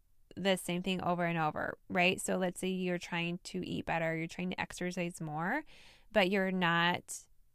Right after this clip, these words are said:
still not taking ownership of all of those things. And so you get into this cycle of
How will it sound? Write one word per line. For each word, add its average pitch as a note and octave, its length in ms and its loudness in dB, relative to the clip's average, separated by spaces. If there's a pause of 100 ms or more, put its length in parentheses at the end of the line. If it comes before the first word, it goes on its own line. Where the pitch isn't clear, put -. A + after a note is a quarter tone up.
(180)
still A3 340 6
not G3 180 6
taking G3+ 300 0
ownership F3 680 0
of E3+ 260 2
all E3+ 180 4
of E3+ 140 0
those E3+ 220 -2
things. F3 460 -4
And F#3+ 140 -2
so F#3 100 -2
you F3+ 260 0
get F3 240 -2
into F3 200 -6
this F3 240 -6
cycle E3+ 440 -2
of D#3+ 260 2